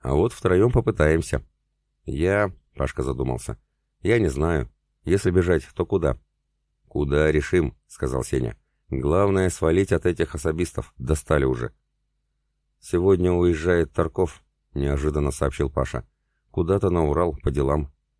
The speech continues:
Человек десять отправятся с ним. Может, и нас возьмут». Сеня тихо посмеялся.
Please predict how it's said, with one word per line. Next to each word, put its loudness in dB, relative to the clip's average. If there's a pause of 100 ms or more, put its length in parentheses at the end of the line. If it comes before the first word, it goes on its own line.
(220)
Человек 0
десять -2
отправятся 0
с -8
ним. -2 (440)
Может, -4
и -4
нас -4
возьмут». -6 (880)
Сеня 0
тихо -4
посмеялся. -4